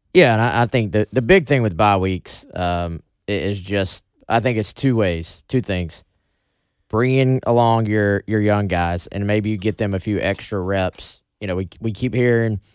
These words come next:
obviously, it's a huge discussion, wide receivers, and, you know, people are begging for, for, for more Nick Harbor, and, <laughs> you know, Beamer's talked about, "Hey, we, we need more from the wide receivers." And so I, I think you can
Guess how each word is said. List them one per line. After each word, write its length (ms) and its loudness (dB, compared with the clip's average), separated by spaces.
obviously, 400 2
it's 140 -4
a 60 -4
huge 280 -2
discussion, 560 -2
wide 260 2
receivers, 800 -2
and, 240 -8
you 100 -6
know, 140 -4
people 640 -2
are 100 2
begging 480 2
for, 260 0
for, 380 2
for 140 -2
more 180 6
Nick 220 2
Harbor, 520 4
and, 280 -4
<laughs> 240 -20
you 80 -4
know, 140 -4
Beamer's 380 0
talked 260 2
about, 340 2
"Hey, 160 2
we, 220 -2
we 100 -2
need 160 2
more 260 4
from 160 -2
the 80 2
wide 220 4
receivers." 600 -6
And 200 -2
so 380 0
I, 220 2
I 40 4
think 240 -2
you 100 -2
can 540 4